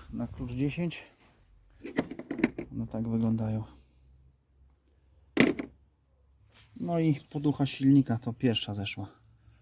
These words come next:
do ściągnięcia. Były tutaj trzy śruby przy osłonie, znaczy przy tym, przy, y, błotniku. Tu było chyba cztery od góry wkręcane na szesnastkę.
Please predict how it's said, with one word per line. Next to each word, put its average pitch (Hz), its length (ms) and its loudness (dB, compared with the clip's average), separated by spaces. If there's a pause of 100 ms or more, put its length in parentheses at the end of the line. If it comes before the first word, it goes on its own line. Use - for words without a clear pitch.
(680)
do 120 100 -12
ściągnięcia. 127 720 0
Były 113 240 0
tutaj 120 280 -4
trzy - 240 -8
śruby 113 400 2 (160)
przy - 180 -8
osłonie, 143 560 6
znaczy 123 240 -2
przy - 180 -10
tym, 101 200 -6
przy, - 220 -8
y, 110 600 0 (140)
błotniku. 151 680 -2 (1500)
Tu 139 120 0
było 123 520 6 (140)
chyba 110 500 -4 (600)
cztery - 1300 -8 (400)
od 117 160 -10
góry 123 260 -4
wkręcane 110 460 -4
na 110 100 2
szesnastkę. - 580 -10